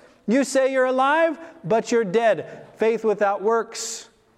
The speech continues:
"Be watchful," he says. "Be careful. Look out. Don't fall asleep here.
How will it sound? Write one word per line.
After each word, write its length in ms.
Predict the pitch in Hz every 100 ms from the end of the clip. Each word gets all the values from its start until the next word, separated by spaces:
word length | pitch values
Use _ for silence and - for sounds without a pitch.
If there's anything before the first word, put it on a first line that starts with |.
| _ _ _ _ _ _ _ _ _ _ _ _ _ _ -
"Be 180 | 139 214
watchful," 640 | 202 202 233 226 - 220 190
he 140 | 196
says. 400 | 185 208 180 143
"Be 160 | 202 196
careful. 540 | - 254 247 247 196
Look 320 | 190 247 247 208
out. 440 | 240 233 - - - - 147
Don't 260 | 226 262
fall 240 | 269 269 254
asleep 440 | 247 247 254 254
here. 320 | 254 226 143